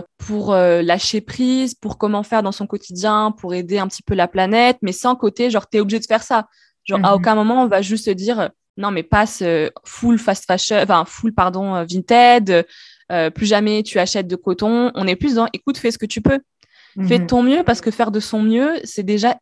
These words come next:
Speaker 1: hyper bien. Et, euh, on veut juste, en fait, nous, je dirais, Isar, si on veut déculpabiliser. C'est un mot qu'on entend beaucoup, mais je pense que c'est vraiment hyper important parce que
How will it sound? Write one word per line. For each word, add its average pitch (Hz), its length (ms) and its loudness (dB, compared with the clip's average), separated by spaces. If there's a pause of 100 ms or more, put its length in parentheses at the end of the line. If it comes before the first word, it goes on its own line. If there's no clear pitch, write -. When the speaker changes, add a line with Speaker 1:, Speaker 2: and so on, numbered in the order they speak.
(180)
Speaker 1:
hyper 269 340 2
bien. 294 320 -2
Et, 202 240 -2
euh, 185 300 -2
on 214 80 0
veut 202 180 0
juste, 247 320 -2
en 220 60 -4
fait, 294 160 2
nous, 285 300 2
je 220 60 -6
dirais, 214 420 -6
Isar, 220 280 -4
si - 180 -20
on 185 120 -12
veut 208 160 -4
déculpabiliser. 202 880 -4 (240)
C'est 220 100 0
un 208 140 6
mot 277 140 6
qu'on 262 180 2
entend 220 260 2
beaucoup, 233 420 2
mais 247 140 0
je - 100 -6
pense 269 200 -4
que 220 100 -10
c'est 208 180 -4
vraiment 214 600 0
hyper 220 300 0
important 220 340 -2
parce 247 140 -10
que 185 140 -4